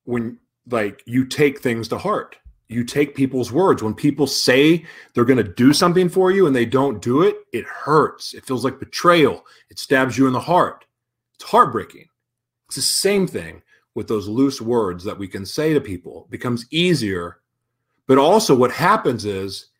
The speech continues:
it creates a state of confusion. I mean, in some way,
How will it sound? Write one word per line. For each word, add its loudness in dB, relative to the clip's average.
it 0
creates -2
a -4
state 0
of -6
confusion. -2
I 4
mean, 4
in 2
some 4
way, -2